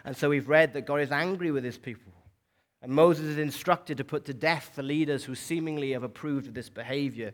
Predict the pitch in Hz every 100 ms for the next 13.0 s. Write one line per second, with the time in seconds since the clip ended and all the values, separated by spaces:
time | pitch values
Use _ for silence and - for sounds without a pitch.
0 | - - - - 135 135 - 180 170 143
1 | 147 139 - 165 139 170 175 165 135 151
2 | 160 156 139 135 131 123 - - - 151
3 | 143 135 113 104 - - 117 104 120 117
4 | 107 95 - _ _ _ _ _ - 135
5 | 143 143 123 135 117 135 127 113 - -
6 | 170 156 143 117 104 113 117 117 139 143
7 | 127 123 135 - 131 110 135 135 131 113
8 | 110 - - _ _ _ _ _ _ _
9 | - 117 113 127 113 107 - 135 120 107
10 | 113 - 110 107 131 101 120 151 160 -
11 | 127 117 113 113 - 151 147 110 - -
12 | _ _ _ 120 110 - 139 143 117